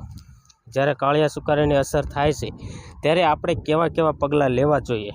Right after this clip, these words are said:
અને કેવી કેવી દવાનો છંટકાવ કરવો જોઈએ અને એ દવા, ત્રણ પ્રકારની દવાના નામ આજે આપણે આપીશું. અને મિત્રો, જે, જે જીરું છે એ જીરાની અંદર એ આપણા જે ખેડૂત મિત્રોના રિવ્યૂ આપેલા કે આ દવાથી અમારે કંટ્રોલ થઈ ગયેલો,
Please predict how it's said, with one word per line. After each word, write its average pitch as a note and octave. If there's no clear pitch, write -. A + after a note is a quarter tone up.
અને C3
કેવી D#3
કેવી D3+
દવાનો C#3+
છંટકાવ C3+
કરવો D3+
જોઈએ G#2
અને C3
એ E3
દવા, D#3+
ત્રણ F3
પ્રકારની D#3+
દવાના D3
નામ C#3+
આજે C#3
આપણે C3+
આપીશું. A#2+
અને B2+
મિત્રો, D3
જે, D3+
જે A2
જીરું C#3
છે B2
એ C3
જીરાની D#3
અંદર D3
એ D3+
આપણા B2
જે C#3
ખેડૂત D3+
મિત્રોના D3
રિવ્યૂ E3
આપેલા D3
કે B2
આ B2
દવાથી C#3+
અમારે C3+
કંટ્રોલ C3+
થઈ D#3+
ગયેલો, A#2+